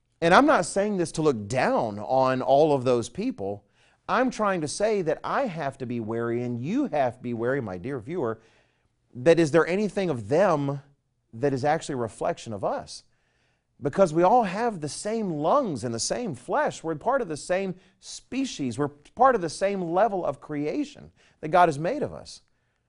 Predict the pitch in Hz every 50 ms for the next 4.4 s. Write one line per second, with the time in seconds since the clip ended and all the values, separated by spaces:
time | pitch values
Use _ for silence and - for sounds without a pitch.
0 | _ _ _ _ _ _ _ - - - 247 269 277 254 208 196 151 165 151 131
1 | 127 127 160 214 277 262 156 110 110 117 139 170 202 185 180 180 180 - - -
2 | - 135 156 185 202 190 156 135 123 135 170 226 233 131 107 101 110 110 110 107
3 | - - - 165 190 214 202 175 135 123 - 180 190 185 180 156 - - 135 156
4 | 202 254 202 120 80 58 - _